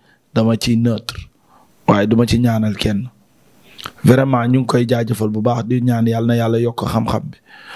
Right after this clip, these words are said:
Mbokk yi, di jaajëfal képp koo xamante ni yaa ngi seetaan Wassare Lamb ci ànd bu rafet bi, waaye bu ngeen fàtte ni samedi bii ñu jëm mooy dañ dëpp bi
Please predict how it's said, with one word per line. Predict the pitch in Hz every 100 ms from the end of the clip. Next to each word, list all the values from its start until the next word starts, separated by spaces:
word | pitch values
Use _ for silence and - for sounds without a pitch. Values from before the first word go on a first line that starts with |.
| -
Mbokk | 131 151 -
yi, | 165
di | 160
jaajëfal | 175 165 165 143 143
képp | 160 160 143
koo | 147
xamante | 123 131 135 135
ni | 131
yaa | 120
ngi | 135
seetaan | 131 127 123
Wassare | 123 117 113 120
Lamb | 120 110 135 - _ _ _ - - -
ci | -
ànd | - 135 127
bu | 120
rafet | 117 110
bi, | - - - - - - -
waaye | 110 123 120
bu | 139
ngeen | 151 135
fàtte | 131 - 123
ni | 120
samedi | - 143 131
bii | 117 135
ñu | 139 120
jëm | 117 - _ _ _
mooy | - 120
dañ | 117 117
dëpp | 113 -
bi | -